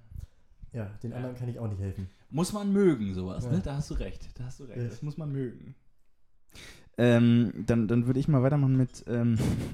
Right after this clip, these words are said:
Speaker 2: <laughs> ja, irgendwie so künstliche Besamung von, von Mastgänsen oder sowas. Das wurde mal Uli Schulz auf dem Arbeitsamt als, als Berufsvorschlag, äh, äh, äh, nahegelegt. So komme ich drauf. Ähm, das glaub ich auch nicht schön.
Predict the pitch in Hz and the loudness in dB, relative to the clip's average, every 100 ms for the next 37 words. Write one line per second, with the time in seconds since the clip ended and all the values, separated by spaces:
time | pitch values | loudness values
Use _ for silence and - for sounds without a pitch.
0 | - - - - _ _ - - - - | -2 -2 -18 -20 _ _ -20 -20 -20 -20
1 | - - 117 98 92 101 117 113 110 107 | -14 2 4 4 0 0 2 2 0 0
2 | 107 113 110 151 151 127 123 117 113 131 | 2 2 4 0 0 -2 0 0 0 0
3 | 139 120 113 110 107 95 110 110 - - | -2 -4 -4 -4 -4 -4 -8 -10 -12 -16
4 | - - 117 104 101 87 85 95 90 87 | -20 -14 -4 -2 -2 -2 -6 -6 -8 -8
5 | 85 90 - - - - - - - - | -8 -10 -12 -16 -18 -18 -18 -16 -14 -14
6 | - - 113 127 143 143 127 135 139 127 | -16 -8 -6 -6 -8 -8 -6 -4 -2 2
7 | 147 151 135 120 110 135 113 - 107 92 | 2 2 -2 -4 -2 -2 -4 -4 -6 -6
8 | 107 - 113 104 120 131 - 101 101 101 | -10 -10 -10 -10 -4 -4 -4 -10 -12 -12
9 | 92 - 101 92 85 95 - 95 76 80 | -14 -12 -10 -10 -10 -10 -10 -10 -12 -16
10 | 95 87 98 98 95 87 87 135 90 - | -16 -8 -6 -6 -6 -8 -10 -10 -12 -18
11 | - - 107 117 110 - - 90 - _ | -18 -10 -6 -4 -4 -6 -10 -10 -12 _
12 | _ _ _ - 92 90 87 90 110 _ | _ _ _ -10 -4 -2 -2 -2 -6 _
13 | _ _ _ _ _ - - - - - | _ _ _ _ _ -20 -18 -14 -8 -8
14 | 90 85 92 - 101 | -8 -10 -12 -14 -14